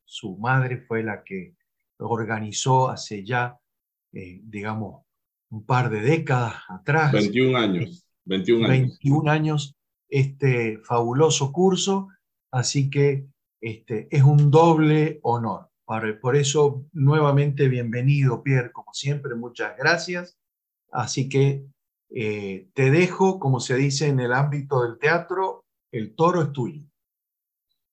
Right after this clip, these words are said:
Speaker 2: Listo, muy buenas tardes a todos. Bienvenidos a esta, a este inicio del,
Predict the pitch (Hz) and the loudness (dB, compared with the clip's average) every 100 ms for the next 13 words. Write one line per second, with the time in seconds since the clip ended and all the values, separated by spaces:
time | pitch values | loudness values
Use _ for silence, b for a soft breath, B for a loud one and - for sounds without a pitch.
0 | _ _ _ _ - 131 135 127 135 135 | _ _ _ _ -2 0 2 4 4 4
1 | 139 - 143 143 139 120 139 139 147 156 | 2 0 -2 0 0 -2 -2 0 0 -2
2 | - _ 101 101 101 113 131 143 143 - | -10 _ -12 -10 -4 0 2 2 0 -4
3 | - 90 98 - 117 110 95 87 - - | -8 -6 -6 -6 0 4 4 4 0 -4
4 | 90 101 120 120 127 127 127 120 104 95 | -6 -2 2 2 2 2 2 4 4 2
5 | 90 90 87 | 2 0 -2